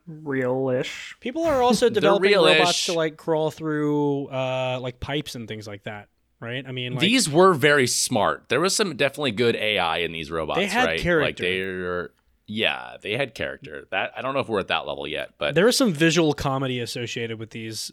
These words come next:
Speaker 2: robots. They were
Speaker 3: <laughs>
Speaker 2: the Abbott and
Speaker 3: They're,
Speaker 2: Costello
Speaker 3: yes,
Speaker 2: of
Speaker 3: that's
Speaker 2: rob-,
Speaker 3: true.
Speaker 2: Robot and Costello.
Speaker 3: <laughs> That was a semi-good joke.
Speaker 2: Thank you.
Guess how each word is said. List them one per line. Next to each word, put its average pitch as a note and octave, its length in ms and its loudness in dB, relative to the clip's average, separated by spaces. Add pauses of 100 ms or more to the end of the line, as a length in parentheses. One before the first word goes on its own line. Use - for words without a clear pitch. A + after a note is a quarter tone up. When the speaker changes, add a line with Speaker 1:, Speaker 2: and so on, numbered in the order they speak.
Speaker 2:
robots. A2 420 -6
They C3 120 -8
were C3+ 120 -4
Speaker 3:
<laughs> - 0 -
Speaker 2:
the C3 200 -2
Abbott C#3+ 380 2
and C#3 80 -2
Speaker 3:
They're, A#2 100 0
Speaker 2:
Costello B2+ 400 -4
Speaker 3:
yes, G#2 200 -2
Speaker 2:
of A2+ 60 -10
Speaker 3:
that's G#2+ 140 -8
Speaker 2:
rob-, A2+ 100 -10
Speaker 3:
true. F2 220 -10 (100)
Speaker 2:
Robot G3 380 6
and E3 120 -4
Costello. C3+ 560 0
Speaker 3:
<laughs> G#2 40 -12 (1000)
That F#2+ 140 -6
was B2+ 380 -12
a F2 260 0
semi-good F#2+ 560 -4
joke. - 240 -10
Speaker 2:
Thank C4+ 220 -6
you. G2 100 -6